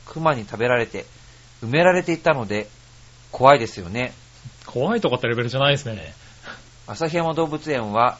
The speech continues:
Speaker 1: 二回ほど行ったけど、そんなに日本中で話題になるほどすごくないと思いました。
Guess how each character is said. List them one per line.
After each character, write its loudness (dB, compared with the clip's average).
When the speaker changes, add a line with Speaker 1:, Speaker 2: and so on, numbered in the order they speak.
Speaker 1:
二 -12
回 0
ほ -6
ど -4
行 -6
っ -18
た -2
け -8
ど、 -4
そ -10
ん -8
な -4
に -6
日 -6
本 -4
中 -4
で 0
話 2
題 2
に -6
な -4
る -6
ほ -6
ど -8
す -14
ご -2
く -10
な 0
い -2
と -8
思 -6
い -6
ま -10
し -18
た。 -18